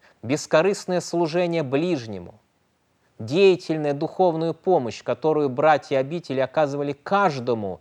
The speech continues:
кто приходил в монастырь за утешением и поддержкой, всё это не могло не расположить сердца благодетелей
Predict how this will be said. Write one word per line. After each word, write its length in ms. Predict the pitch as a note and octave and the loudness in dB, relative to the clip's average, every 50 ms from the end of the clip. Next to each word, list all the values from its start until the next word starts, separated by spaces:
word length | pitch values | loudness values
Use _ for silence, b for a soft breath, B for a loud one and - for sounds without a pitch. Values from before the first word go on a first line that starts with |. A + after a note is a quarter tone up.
| b b b | b b b
кто 220 | - - - E3 | -6 -2 -2 -2
приходил 640 | - - E3 D#3 D3 - D#3+ D#3 D3+ D3+ F3+ F#3+ D3+ | 0 0 -2 -2 0 2 2 2 2 2 0 0 0
в 100 | B2+ C3 | -2 -4
монастырь 600 | C#3+ D3 D#3 D#3 D3+ - - - - G3 F3 C3 | -4 -4 -2 -4 -4 -6 -6 -4 -2 0 0 0
за 160 | A#2 A#2+ C#3+ | -2 -2 -2
утешением 800 | D3+ D3 C#3 - D#3+ C#3+ - - - F#3 E3+ D#3 D3 C3+ B2+ C#3 - | -2 -2 -4 -6 -6 -8 -6 -4 -4 -2 -2 -2 -4 -6 -6 -6 -8
и 80 | D3+ | -10
поддержкой, 840 | C#3 _ - D#3 D#3 C#3 C3+ D#3+ F3+ C#3+ A2+ - - - G#2 G2 - B B B B | -4 _ 0 0 0 0 0 0 0 0 0 -4 -10 -12 -12 -12 -12 B B B B
всё 180 | B - F#3 F#3 | B 2 2 4
это 200 | F3+ F3+ E3+ E3 | 4 4 2 0
не 120 | E3 E3+ | 0 2
могло 440 | F3 E3 D#3+ D#3+ D#3+ D#3 D#3 F#3+ G#3 | 2 2 2 2 2 2 2 2 2
не 200 | G3+ F#3+ F#3 F3+ | 2 0 0 -2
расположить 760 | C#3 C#3 D#3+ D#3 - - - F3 E3+ E3+ E3+ E3 D#3 F#3+ F3 - | -2 -4 -6 -6 -6 -6 -2 0 0 0 0 -2 -2 -4 -6 -6
сердца 680 | - - F3 E3+ E3+ - - - E3 C3 F#2+ F2 - b b b b b b b _ _ | -6 -6 -4 -4 -6 -6 -2 0 2 2 2 0 -4 b b b b b b b _ _
благодетелей 1040 | - A2+ C3+ D3 D3 D3 D3 D3 C#3+ C#3+ F#3 G3+ F3 - - C#3 B2 A2+ G2+ F#2+ | -4 -2 0 2 2 4 4 2 2 2 0 0 0 0 -4 -6 -4 -4 -6 -6